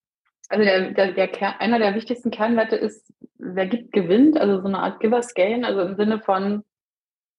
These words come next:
wenn ich dir was Gutes tue, also ich tue dir was Gutes, ich frage nicht danach, was kannst du für mich tun, sondern ich frage dich, was kann ich für dich tun? Wissend, dass, wenn das jeder so macht, kommt das irgendwie zurück. Und das ist also ein, ähm,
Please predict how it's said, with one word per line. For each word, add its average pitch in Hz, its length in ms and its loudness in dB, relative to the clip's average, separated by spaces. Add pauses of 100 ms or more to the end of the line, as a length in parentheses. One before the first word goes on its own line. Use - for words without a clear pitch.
(120)
wenn 196 120 0
ich 202 120 -4
dir 254 160 4
was 247 180 0
Gutes 240 340 -2
tue, 262 500 4 (100)
also 202 160 0
ich - 140 -4
tue 262 160 0
dir 247 120 4
was 196 160 -4
Gutes, 240 220 -4
ich 196 120 -6
frage 214 240 -4
nicht 240 120 -4
danach, 208 220 -2
was 196 140 -6
kannst - 240 -8
du 226 60 -8
für 220 120 -2
mich 214 240 -6
tun, 285 440 2 (560)
sondern 202 240 0
ich 208 100 -4
frage - 340 -4
dich, 233 120 -10
was 196 160 -4
kann 202 240 -2
ich 214 160 -8
für 190 100 -4
dich 214 240 -8
tun? 320 440 -4 (1200)
Wissend, 320 640 4
dass, - 320 -4
wenn 202 140 0
das 220 120 -2
jeder 233 240 2
so 233 80 2
macht, 233 300 -4 (300)
kommt 220 280 -4
das 214 140 -4
irgendwie 214 320 -2
zurück. 208 420 -2
Und 175 100 -4
das 175 140 -6
ist 180 140 -4
also 202 200 4
ein, 190 280 0
ähm, 180 480 0